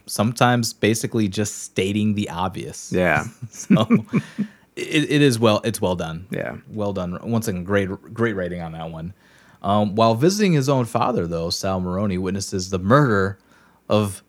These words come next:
Speaker 1: Big Lou,
Speaker 2: <laughs>
Speaker 1: the hands of Holiday. Holiday strikes again on Father's Day. Who would have thunk it?
Speaker 2: Look at that. Killing a daddy on Father's Day.
Speaker 1: And another, uh, transition to another event that kind of occurs is, uh,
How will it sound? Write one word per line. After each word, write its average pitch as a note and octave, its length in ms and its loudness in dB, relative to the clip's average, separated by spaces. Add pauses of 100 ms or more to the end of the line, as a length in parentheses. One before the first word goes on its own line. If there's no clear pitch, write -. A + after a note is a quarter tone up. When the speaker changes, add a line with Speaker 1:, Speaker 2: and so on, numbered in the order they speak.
(120)
Speaker 1:
Big C#3+ 280 6
Lou, B2 580 6 (320)
Speaker 2:
<laughs> - 320 -10
Speaker 1:
the A2 100 -6
hands B2 320 0
of G2 100 -2
Holiday. C3 420 4
Holiday D3 400 4
strikes D#3+ 400 2
again C#3 340 6
on A#2+ 300 4
Father's B2+ 680 2
Day. F2+ 220 -2
Who G#2 100 0
would C3+ 80 2
have G2 120 -2
thunk A2+ 300 -2
it? D2+ 120 -8
Speaker 2:
Look B1 100 -10
at G#2 60 -8
that. G2+ 240 -8 (220)
Killing C#3 280 0
a F#2 80 0
daddy G#2+ 480 2
on F#2 180 -4
Father's G#2+ 480 -8
Day. - 220 -14 (460)
Speaker 1:
And B2 80 0
another, D3 380 6
uh, A2 380 4
transition A2 600 -2
to G#2+ 60 2
another G#2+ 300 2
event G2+ 200 -2
that G2 220 -2
kind G#2 100 0
of F#2 80 -4
occurs G2 340 -2
is, F#2 160 -2
uh, F2+ 360 -2